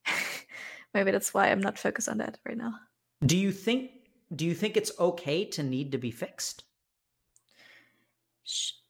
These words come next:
Speaker 1: <sighs> yeah, it's okay. I don't
Speaker 2: Is
Speaker 1: know
Speaker 2: it
Speaker 1: necessarily, like, altogether is okay to be fixed. Absolutely. But
Speaker 2: Do you, do you
Speaker 1: yeah.
Speaker 2: think you're allowed to be broken?
Speaker 1: Yes.
Speaker 2: Good.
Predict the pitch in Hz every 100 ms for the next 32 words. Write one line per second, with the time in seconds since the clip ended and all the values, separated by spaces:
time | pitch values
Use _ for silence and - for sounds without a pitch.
0 | 233 220 - - _ _ _ _ _ _
1 | 226 285 277 - _ _ _ _ _ -
2 | 254 - 254 240 254 - _ _ _ _
3 | _ 233 247 247 247 240 247 220 214 220
4 | - 247 262 285 - 277 302 - - _
5 | _ _ _ _ 226 220 220 214 202 -
6 | 185 - - 208 - 196 196 214 233 -
7 | _ _ _ _ _ _ _ _ _ _
8 | _ _ _ - 202 165 151 170 160 147
9 | 170 208 185 156 139 156 170 160 131 117
10 | 135 160 156 - 147 123 127 117 117 117
11 | 247 - - _ _ _ _ _ _ _
12 | _ _ _ _ _ _ _ _ 339 330
13 | - - _ _ _ _ _ _ _ 214
14 | - 330